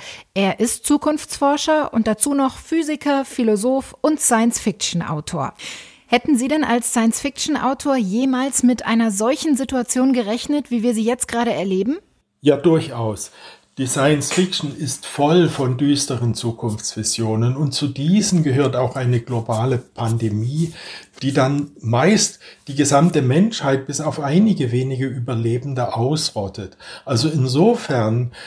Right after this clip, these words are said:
Speaker 2: äh, ist, äh, sars cov zwei eigentlich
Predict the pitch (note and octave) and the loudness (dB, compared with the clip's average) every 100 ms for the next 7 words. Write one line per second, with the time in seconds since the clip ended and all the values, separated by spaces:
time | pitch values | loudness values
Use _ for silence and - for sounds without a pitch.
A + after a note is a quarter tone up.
0 | - - D#3+ C3+ - - C#3 B2+ A#2+ - | -18 -4 2 4 2 0 2 2 0 -6
1 | - D3+ C#3 C#3 B2 D3 D3+ E3 - - | -2 0 0 -2 0 0 2 0 -2 -4
2 | - C#3+ - - C#3+ C3 D#3+ D3+ - C#3+ | -2 -2 -2 -8 -2 2 4 2 2 4
3 | F3 F#3 D#3+ D3 C3 | 4 2 -2 -2 -4